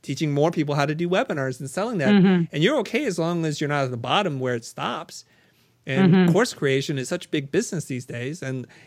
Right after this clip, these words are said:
Speaker 1: there's the
Speaker 2: Mm-hmm.
Speaker 1: reaction of, "Man, is it really worth it? Are you a good enough teacher? Uh, is, is this something that somebody can,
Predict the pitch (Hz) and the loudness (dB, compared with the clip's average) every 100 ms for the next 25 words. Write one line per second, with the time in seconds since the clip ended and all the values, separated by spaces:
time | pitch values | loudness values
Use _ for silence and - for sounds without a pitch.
0 | _ - 135 139 185 170 170 165 135 151 | _ -2 0 4 6 8 8 6 4 0
1 | - 147 127 120 - _ _ - 143 151 | -2 -6 -6 -6 -10 _ _ -6 0 2
2 | 143 131 139 143 131 117 147 165 165 135 | 0 -2 -4 -4 -2 0 0 2 0 0
3 | 127 135 139 127 117 139 127 123 - - | -2 -2 -2 -2 -2 -2 -2 -4 -10 -6
4 | 190 - 170 156 - - 135 135 147 123 | -6 -2 -2 0 -4 -10 -10 -6 -4 -4
5 | - 143 170 - 165 160 131 120 151 143 | -6 -4 -2 -2 -2 0 -2 -2 -4 -2
6 | 123 | -4